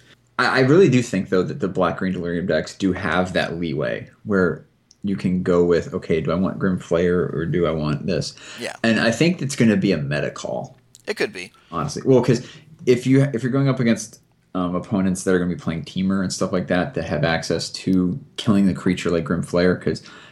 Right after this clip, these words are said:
Speaker 1: you really need, or you're going up against, uh, a bunch of white-black control decks, Languish decks, basically. Grim Flayer, even with Delirium, dies to Languish.
Speaker 2: Yeah. So
Speaker 1: So, and you need him to deal combat damage to start chaining value.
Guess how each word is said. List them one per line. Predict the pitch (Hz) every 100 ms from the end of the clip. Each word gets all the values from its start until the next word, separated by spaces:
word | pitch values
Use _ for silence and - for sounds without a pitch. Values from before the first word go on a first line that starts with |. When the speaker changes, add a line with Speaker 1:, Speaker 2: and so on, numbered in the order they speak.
| -
Speaker 1:
you | 113
really | 127 135
need, | 120 110 104 95 - - _ _ _
or | 117 113
you're | 104
going | 107 104
up | 98
against, | 98 92 - - -
uh, | 87 78
a | -
bunch | - 90
of | -
white-black | 85 85 87 82
control | 80 - 95
decks, | 82 76 - -
Languish | 82 87 82 73
decks, | 76 65 -
basically. | - - 69 - 71 82 - - - - _ -
Grim | 120 147
Flayer, | 143 131 123 107
even | 110 107
with | 107 104
Delirium, | 101 98 92 82
dies | 82 69
to | -
Languish. | 58 55 - - - -
Speaker 2:
Yeah. | 107 104 - _ _ _
So | - -
Speaker 1:
So, | 107 95 95 -
and | 110 107
you | 104
need | 107 127
him | 117 107 98
to | 95
deal | 90
combat | 85 - - 123 117 92
damage | 90 85 78 - - _ _ _
to | - -
start | - - 98 101 -
chaining | - 90 76
value. | 80 90 78 64 58